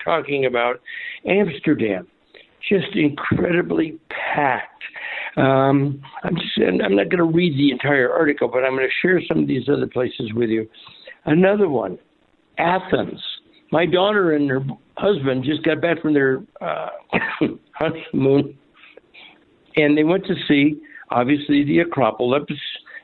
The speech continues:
And I'm seeing, a, I'm looking at a picture of in the summer of people at the Acropolis, and it is absolutely packed.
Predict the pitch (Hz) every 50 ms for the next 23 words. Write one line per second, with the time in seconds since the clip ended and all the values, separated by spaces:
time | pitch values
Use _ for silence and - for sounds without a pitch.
0 | _ - 147 135 131 139 139 139 120 110 - - _ _ _ - - _ _ _
1 | _ _ - _ _ _ _ _ _ - - 143 143 143 143 - - 214 226 220
2 | 190 - - - - 139 147 165 196 196 - 196 185 170 151 135 127 - - -
3 | 170 - - - - 123 117 101 - - - - - - - - - - 190 147
4 | 143 - 170 196 185 196 196 196 190 175 - - - - - 180 156 131 110 95
5 | 90 - - - _ _ - _ _ _ _ _ _ _ _ - - - 135 127
6 | - - - 175 180 170 175 160 156 - - 139 135 - - 135 131 127 - -
7 | 127 117 - - - - - - _ - - - - - - - - - - -
8 | - - - - 170 165 165 165 165 165 165 165 - - 226 226 240 247 226 -
9 | - - - - _ _ _ _ - - 190 - 165 156 147 - - - - -
10 | - - - - - - 220 226 226 202 180 - - - - - - - 202 214
11 | 196 202 196 202 202 208 202 208 208 220 220 180 190 180 170 156 147 143 - -
12 | _ _ _ _ _ - - - - - - - - - 170 151 - - - -
13 | _ _ -